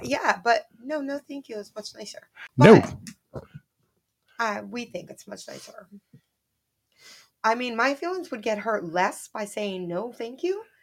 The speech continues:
Speaker 1: than by saying, "I'm bi-selective," and then saying, "No."
Speaker 2: You didn't make the cut?
Speaker 1: Huh?
Speaker 2: You didn't make the first round cut? <laughs> Like,
Speaker 1: Rude.
Speaker 2: I, I, it's just the biggest fucking cop-out. So,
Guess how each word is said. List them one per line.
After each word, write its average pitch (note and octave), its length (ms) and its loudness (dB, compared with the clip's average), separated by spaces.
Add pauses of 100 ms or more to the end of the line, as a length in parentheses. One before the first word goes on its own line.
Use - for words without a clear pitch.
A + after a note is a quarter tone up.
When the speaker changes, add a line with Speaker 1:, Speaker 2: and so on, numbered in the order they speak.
(220)
Speaker 1:
than G#3 280 0
by G3+ 140 2
saying, G3 380 -4
"I'm F3+ 220 -6
bi-selective," F3+ 960 -2
and E3+ 320 -10 (180)
then G3+ 340 -6
saying, E3 380 -6
"No." G3+ 120 -4
Speaker 2:
You A#2+ 60 4
didn't B2+ 140 6
make A#2+ 120 6
the - 120 -6
cut? G#3 200 8 (240)
Speaker 1:
Huh? D4+ 300 -10 (100)
Speaker 2:
You A2 100 4
didn't A#2+ 220 8
make A#2+ 160 4
the A2+ 80 -4
first B2 220 8
round B2 200 10
cut? B3+ 320 8
<laughs> - 40 -20 (440)
Like, - 380 2 (460)
Speaker 1:
Rude. G#3+ 460 -8 (1000)
Speaker 2:
I, C3 100 -12 (140)
I, C3+ 80 0 (240)
it's C#3 160 -2
just C#3 200 -2
the D3+ 60 -4
biggest C#3 280 0
fucking B2 200 4
cop-out. F#3 380 2 (340)
So, - 400 8